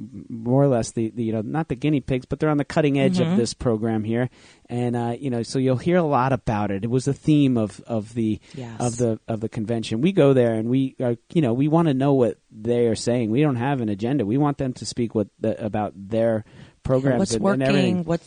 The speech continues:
Speaker 2: what do they need help
Speaker 1: And,
Speaker 2: with?
Speaker 1: and this was just again and again and again and again, and it came up. So, uh,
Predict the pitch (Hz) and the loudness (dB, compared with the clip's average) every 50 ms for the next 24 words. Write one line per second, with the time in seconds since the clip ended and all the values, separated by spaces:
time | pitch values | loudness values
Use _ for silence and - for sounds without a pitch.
0 | _ - - 185 185 185 185 185 180 160 - 165 165 131 127 180 175 170 160 156 | _ -6 -4 -2 -2 -2 -2 -2 -4 -4 -4 -4 -2 0 2 4 4 4 2 2
1 | 147 - - - 131 131 131 131 127 131 139 135 127 - - 135 131 123 120 117 | -2 -4 -10 -10 -6 -6 -4 -4 -2 0 0 0 0 0 2 4 4 4 4 2
2 | 113 - - 123 117 104 - - - 110 104 113 113 113 113 110 101 101 95 107 | 0 -2 -2 -2 -2 -2 -4 -8 -8 -8 -6 -4 -4 -4 -4 -4 -6 -6 -4 -4
3 | 104 101 98 98 101 90 101 101 98 95 95 95 90 95 101 95 92 92 92 90 | -4 -4 -4 -4 -6 -6 -6 -6 -6 -6 -6 -6 -6 -6 -6 -6 -6 -6 -6 -8
4 | - - 104 95 92 95 92 85 - - _ _ - - - _ - - 120 113 | -8 -8 -8 -6 -6 -4 -6 -6 -8 -10 _ _ -20 -20 -20 _ -6 -2 0 0
5 | 107 104 85 110 113 110 110 | 2 2 0 0 0 -2 -2